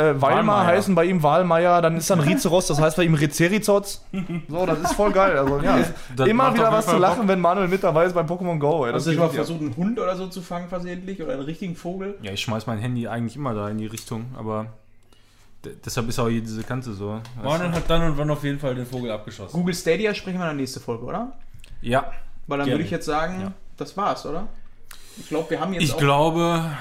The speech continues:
Speaker 2: ich glaube, ja, wir können noch mal einen ganz
Speaker 3: Fallout
Speaker 2: entspannten
Speaker 3: seventy-six, richtig
Speaker 2: Blick
Speaker 3: gut.
Speaker 2: hier, ja, auf, da brauchen wir nicht drüber reden. Ist hier vielleicht noch ein schönes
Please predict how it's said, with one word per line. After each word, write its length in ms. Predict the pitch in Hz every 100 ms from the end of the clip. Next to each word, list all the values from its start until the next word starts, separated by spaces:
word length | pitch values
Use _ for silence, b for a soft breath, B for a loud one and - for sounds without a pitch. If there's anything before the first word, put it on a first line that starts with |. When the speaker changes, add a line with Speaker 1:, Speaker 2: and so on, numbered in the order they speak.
| 123
Speaker 2:
ich 120 | 156 -
glaube, 340 | 127 131 139
ja, 260 | 127 131 139
wir 60 | 127
können 180 | 147
noch 160 | 147 127
mal 540 | 131 127 127 127 127 131
einen 180 | 131
ganz 300 | 113 131 143 -
Speaker 3:
Fallout 200 | 160 160
Speaker 2:
entspannten 400 | 151 131 135 131
Speaker 3:
seventy-six, 640 | 127 127 190 - - -
richtig 320 | 160 160 113
Speaker 2:
Blick 300 | 107 123 156
Speaker 3:
gut. 100 | 165
Speaker 2:
hier, 480 | - 151 143 139 139
ja, 160 | 127 107
auf, 120 | 104 101 113
da 160 | 104 104
brauchen 320 | 98 104 101
wir 80 | 101
nicht 300 | 104 - 104
drüber 260 | 98 95
reden. 300 | 98 98 113 - b b b b b b -
Ist 160 | 131
hier 220 | - 147
vielleicht 260 | 151 143 131
noch 120 | 139
ein 120 | 131
schönes 460 | 123 143 135 131 -